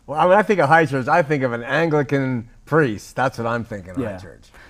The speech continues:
Speaker 2: No, I would say, um, I probably use the word more traditional. So I think you can use, um, and that, that's a tricky word too, because,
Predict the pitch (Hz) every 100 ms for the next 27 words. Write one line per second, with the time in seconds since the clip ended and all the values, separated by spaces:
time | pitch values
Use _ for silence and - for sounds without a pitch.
0 | - _ _ _ _ _ - _ 156 202
1 | 180 170 196 - 156 147 127 135 127 113
2 | 104 104 - _ _ _ _ _ _ _
3 | _ - 156 214 220 185 143 143 135 135
4 | 127 - 127 123 - 151 - _ - 127
5 | 110 123 147 113 135 131 117 113 113 110
6 | 107 101 101 104 98 117 170 180 180 185
7 | 170 - 139 147 135 131 117 - 170 131
8 | 107 113 113 107 -